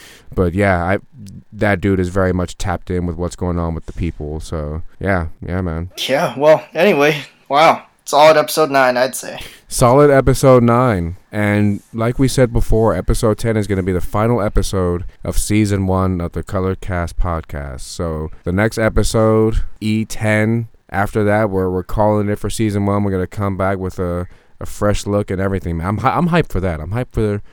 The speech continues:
Speaker 1: you know, just a little change. I think we can use a little change after all this covid, and yeah, man, it's gonna be cool to just really, we've had, we've, we've come a long way for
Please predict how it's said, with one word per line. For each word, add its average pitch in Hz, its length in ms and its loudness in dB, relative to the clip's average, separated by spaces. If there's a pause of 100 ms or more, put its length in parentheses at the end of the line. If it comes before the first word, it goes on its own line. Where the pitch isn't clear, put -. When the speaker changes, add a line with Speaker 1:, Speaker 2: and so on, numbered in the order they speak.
Speaker 1:
you 117 80 -2
know, 101 160 2
just 98 340 -4
a 107 60 -4
little 113 240 0
change. 85 440 -4
I 85 60 -4
think 107 120 -2
we 110 60 0
can 107 160 -2
use 101 200 0
a 95 40 -4
little 87 220 -4
change 78 680 -6 (120)
after 87 260 -6
all 87 160 -2
this 82 160 -8
covid, 87 720 0
and 76 240 -8 (160)
yeah, 98 240 0
man, 80 140 -2
it's 87 80 -6
gonna 101 140 -2
be 92 100 -2
cool 101 260 0
to 95 60 0
just 92 280 -4
really, 92 460 0 (140)
we've 107 240 -2
had, 110 140 2
we've, 104 280 0 (100)
we've 104 140 -8
come 123 160 2
a 120 60 6
long 117 260 6
way 110 180 4
for - 100 -4